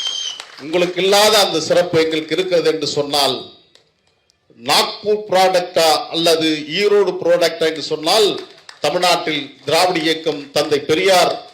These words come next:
ஈரோடு ப்ராடக்ட் தான் வெற்றி பெறும் என்பது காலத்தின் நீதி. எனவே அந்த நீதியில் நாங்கள் நிற்க விரும்புகிறோம். உருவாக்கப் போகின்ற இயக்கத்துடைய பெயரை உங்களை போன்றே நானும் ஆவலோடு காத்திருக்கின்றேன். காலத்தை கடத்த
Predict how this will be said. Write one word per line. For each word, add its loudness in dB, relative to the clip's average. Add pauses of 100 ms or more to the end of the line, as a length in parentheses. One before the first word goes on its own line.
(260)
ஈரோடு 4
ப்ராடக்ட் 0
தான் 0
வெற்றி -2
பெறும் 0
என்பது -4 (100)
காலத்தின் 0
நீதி. -6 (1600)
எனவே 0 (220)
அந்த -4 (100)
நீதியில் -2 (240)
நாங்கள் -2
நிற்க -4
விரும்புகிறோம். 0 (1300)
உருவாக்கப் 2
போகின்ற 0
இயக்கத்துடைய -2 (120)
பெயரை 0 (100)
உங்களை -2
போன்றே -2 (140)
நானும் -2 (160)
ஆவலோடு 0 (100)
காத்திருக்கின்றேன். -4 (120)
காலத்தை 0
கடத்த -2